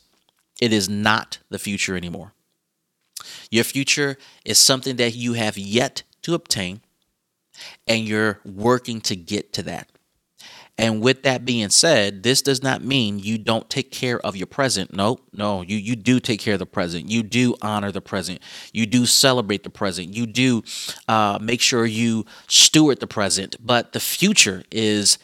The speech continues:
no, not in your hands. The future is something you're trying to obtain. And with that said, you have to be mindful of forward always.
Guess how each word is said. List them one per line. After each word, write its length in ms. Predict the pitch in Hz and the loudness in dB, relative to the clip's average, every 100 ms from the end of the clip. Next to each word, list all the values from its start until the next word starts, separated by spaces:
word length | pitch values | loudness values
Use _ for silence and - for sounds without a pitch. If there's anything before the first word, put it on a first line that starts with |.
| _ | _
no, 320 | 104 110 123 - | -4 0 0 2
not 240 | 120 95 | 0 2
in 80 | 117 | -2
your 80 | 113 | -2
hands. 400 | 135 117 85 - | -2 -4 -2 -2
The 80 | 110 | 0
future 380 | 135 147 - | 0 0 2
is 140 | 123 113 | 2 4
something 360 | - 117 110 | 4 2 -4
you're 100 | 104 | -2
trying 400 | - - 120 120 113 | -2 0 2 0 -2
to 140 | 120 | -6
obtain. 460 | - - 104 82 _ _ _ _ _ _ _ - | -4 -4 -4 -6 _ _ _ _ _ _ _ 0
And 400 | 123 120 117 110 | 2 4 2 0
with 160 | 117 - | -2 0
that 180 | 107 - | 0 2
said, 480 | - 175 98 95 _ _ _ _ | 4 6 4 -2 _ _ _ _
you 200 | 101 120 | 0 0
have 280 | 120 113 113 | 2 -2 -2
to 80 | 110 | -6
be 260 | 113 110 - | -4 -4 -6
mindful 840 | 107 113 123 143 139 - 92 101 _ _ _ _ | -4 0 0 0 -4 -8 -8 -10 _ _ _ _
of 420 | 110 104 98 95 - _ | -2 0 0 -4 -10 _
forward 760 | - - - 135 117 98 98 - _ _ - _ _ - | -16 -8 2 2 4 0 -4 -8 _ _ -18 _ _ -2
always. 720 | 120 120 95 85 - - | 2 2 -2 -8 0 2